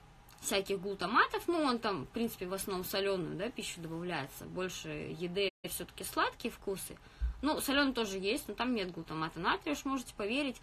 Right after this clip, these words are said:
Сейчас не буду трясти там коробками и доказывать пену у рта, да, показывать составы и сертификаты, все сами найдете в интернете.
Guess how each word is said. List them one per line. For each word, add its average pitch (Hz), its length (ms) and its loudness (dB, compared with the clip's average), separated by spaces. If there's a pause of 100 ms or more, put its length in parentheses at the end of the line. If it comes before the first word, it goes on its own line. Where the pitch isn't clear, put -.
(160)
Сейчас - 220 -2
не 285 100 8
буду 294 220 4
трясти 247 400 0
там 175 360 2
коробками 190 920 0
и 180 760 -2
доказывать 196 640 2
пену 196 300 0
у 180 40 -2
рта, 240 300 8
да, 208 240 2 (100)
показывать 175 420 0
составы 185 400 2
и 175 40 -4
сертификаты, 320 640 0
все 403 180 0
сами 427 260 6
найдете 277 400 0
в 214 40 0
интернете. 208 500 -2